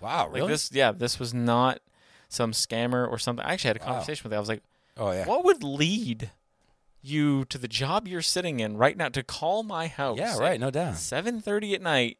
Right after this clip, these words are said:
Speaker 1: Sure.
Speaker 2: and ask me such a question? What in the world?"
Speaker 1: Yeah.
Speaker 2: And it was, it was for, uh, tracking purposes for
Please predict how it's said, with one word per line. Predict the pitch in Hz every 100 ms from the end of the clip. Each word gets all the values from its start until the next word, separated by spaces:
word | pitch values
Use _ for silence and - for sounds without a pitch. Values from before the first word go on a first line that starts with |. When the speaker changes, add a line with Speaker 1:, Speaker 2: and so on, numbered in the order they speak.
| _ -
Speaker 1:
Sure. | 110 131
Speaker 2:
and | 143
ask | 147 202 208 -
me | 135
such | - - 202
a | -
question? | - 196 - 107 110
What | 139 240 -
in | 143 131
the | 117
world?" | 110 113 175 254 277 294 - _ _ _ _
Speaker 1:
Yeah. | 95 120 233 - 80 - -
Speaker 2:
And | 151
it | 147
was, | 143 135 - -
it | 143
was | 117 117
for, | - 120 113 110 - _ -
uh, | 117 110 107 - - -
tracking | - 117 143 185 180
purposes | 170 170 180 - 180 185
for | - 110 110 107